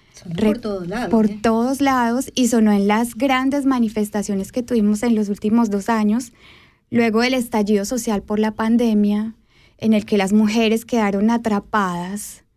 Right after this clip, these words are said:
Speaker 2: en sus propias casas y se manifestaron todas estas, em,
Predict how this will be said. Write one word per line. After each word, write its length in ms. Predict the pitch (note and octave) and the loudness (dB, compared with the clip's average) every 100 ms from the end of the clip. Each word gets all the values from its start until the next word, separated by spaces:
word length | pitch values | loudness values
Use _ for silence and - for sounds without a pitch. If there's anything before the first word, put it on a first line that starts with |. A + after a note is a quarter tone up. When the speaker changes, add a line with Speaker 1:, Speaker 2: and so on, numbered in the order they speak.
| _ _ _ - | _ _ _ -4
Speaker 2:
en 180 | A#3+ C#4 | 0 0
sus 220 | C#4+ D4 | 0 -4
propias 480 | - G#3+ G#3 G#3+ G#3+ | -2 -2 0 -2 -2
casas 640 | - G#3+ F#3 G#3 G#3+ - _ _ _ _ _ _ _ - | -4 -4 -2 -8 -10 -12 _ _ _ _ _ _ _ -4
y 140 | B3 | 0
se 120 | A#3 | 2
manifestaron 680 | A3 G#3+ G3+ G#3 - G3+ G3 | 2 2 2 0 0 -2 -2
todas 360 | F#3+ G#3+ G#3+ G#3+ | 0 0 0 0
estas, 520 | G#3+ - A3 G#3+ G#3+ | -4 -2 0 0 0
em, 540 | G#3+ G3+ F#3+ F3+ F#3 | 0 0 0 -2 -4